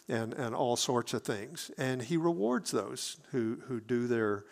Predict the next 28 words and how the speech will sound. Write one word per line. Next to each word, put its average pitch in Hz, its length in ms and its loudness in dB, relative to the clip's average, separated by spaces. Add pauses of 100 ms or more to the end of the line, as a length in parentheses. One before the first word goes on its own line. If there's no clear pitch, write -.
(320)
their 117 140 6
good 113 320 2
deeds 107 460 2 (120)
unto 117 300 -2
him. 123 280 2
And 117 80 -6
we 165 120 6
don't 165 120 6
understand 131 420 0
how 190 260 8
it 127 80 6
works, 123 320 -2
but, 127 160 -4 (160)
but 165 80 -2
it's - 160 -4
really 185 220 6 (280)
clear 156 420 8
that 147 200 2
God 123 400 8 (440)
is 135 140 6
a 151 80 6
God 110 360 6
who 120 180 2
rewards 117 580 6
those 110 360 2
who 117 120 0
seek 202 360 2
him. 98 320 -4